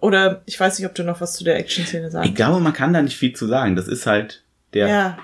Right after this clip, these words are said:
Speaker 2: der hat halt so,
Speaker 1: Action, was willst du?
Speaker 2: der hat halt so, wir haben ja gerade schon die, die Handlung aufgezählt und es passiert wahnsinnig viel. Ich würde sogar eher sagen, es passiert vielleicht zu viel.
Speaker 1: Ja.
Speaker 2: Weil in drei Tagen werde ich nicht mehr genau erzählen können, was
Speaker 1: Ja.
Speaker 2: hier alles passiert ist. Das weiß ich ja jetzt schon.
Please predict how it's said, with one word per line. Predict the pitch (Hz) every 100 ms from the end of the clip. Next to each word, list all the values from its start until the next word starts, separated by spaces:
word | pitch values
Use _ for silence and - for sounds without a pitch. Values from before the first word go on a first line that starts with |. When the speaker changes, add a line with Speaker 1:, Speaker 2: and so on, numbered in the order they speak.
| -
Speaker 2:
der | 110
hat | 131
halt | 160
so, | -
Speaker 1:
Action, | 185
was | 180 196
willst | 185 -
du? | 185 _ _ -
Speaker 2:
der | 120
hat | 123
halt | 131
so, | 135 127 - _ -
wir | 110
haben | 143
ja | 131
gerade | 120 139
schon | - 123 113 -
die, | 117 113
die | 113
Handlung | 123 123 82
aufgezählt | 90 92 - 95
und | 101 101 98 -
es | 107 -
passiert | 113 - - 139 117
wahnsinnig | 117 117 110 104
viel. | - 107 107 -
Ich | 98
würde | 120 147
sogar | 131 120 123 -
eher | 139 135
sagen, | 127 120
es | 120 -
passiert | 117 120 120
vielleicht | - 107 101 -
zu | - 101
viel. | 101 - -
Speaker 1:
Ja. | 202 185 180 185 180
Speaker 2:
Weil | 107 117
in | 120
drei | 113 117 151
Tagen | 143 131 123
werde | 120
ich | 120 -
nicht | 123 127 131
mehr | 107
genau | 110 101 98
erzählen | 95 101 95
können, | 92 92 92
was | 95 95
Speaker 1:
Ja. | 92
Speaker 2:
hier | 98 -
alles | 85 82
passiert | 98 85 87 85
ist. | -
Das | 98 98
weiß | - 101 101
ich | 98
ja | 90
jetzt | 85 85
schon. | - -